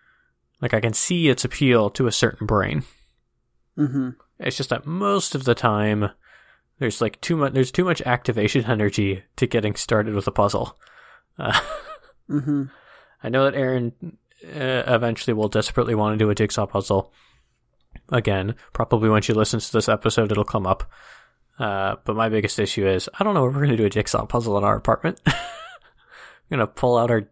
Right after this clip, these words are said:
Speaker 1: pull out our, uh, folding table from under the couch and just place it somewhere to have a jigsaw puzzle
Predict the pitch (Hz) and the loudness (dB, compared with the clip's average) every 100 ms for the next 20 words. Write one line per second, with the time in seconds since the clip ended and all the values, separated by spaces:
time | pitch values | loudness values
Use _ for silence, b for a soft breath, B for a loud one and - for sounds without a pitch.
0 | _ _ - 131 113 120 113 110 107 101 | _ _ -2 2 4 4 4 4 4 4
1 | 104 101 113 - - 117 113 135 131 127 | 4 2 -2 -8 -2 0 2 0 0 0
2 | 127 131 135 - 113 113 117 107 104 110 | 2 0 0 0 0 0 0 0 2 0
3 | - 113 107 117 - 117 110 147 131 143 | 0 -2 -2 -4 -2 0 0 0 0 0
4 | 135 147 117 113 110 - 120 151 139 151 | 2 4 4 4 0 -2 -2 -2 0 2
5 | 147 160 | 4 4